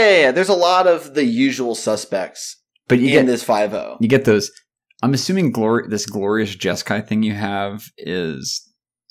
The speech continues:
Speaker 2: playing a
Speaker 1: Okay, what do you think it is?
Speaker 2: Oh, God. I don't know. It's that
Speaker 1: So,
Speaker 2: Yeah.
Speaker 1: Glorious, the glo-, the deck I have titled Glorious Jeskai is a Chance for Glory deck.
Speaker 2: Okay.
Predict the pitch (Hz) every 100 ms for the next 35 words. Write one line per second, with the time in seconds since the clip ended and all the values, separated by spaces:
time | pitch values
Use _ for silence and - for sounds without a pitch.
0 | _ _ _ _ - _ _ _ _ _
1 | _ - 107 104 139 139 123 160 151 151
2 | 104 82 - - _ _ _ _ - 117
3 | 98 - 95 82 64 60 - _ - 104
4 | 92 90 78 92 _ _ 104 - 120 107
5 | - - 170 127 95 - - 92 80 71
6 | - - 135 165 196 202 196 143 104 131
7 | 113 139 - 139 156 147 147 147 139 131
8 | 120 107 113 131 143 104 87 - 50 -
9 | - - - - _ - - - 120 113
10 | 117 117 117 104 - 131 139 - 143 107
11 | 95 62 64 58 - 107 104 92 107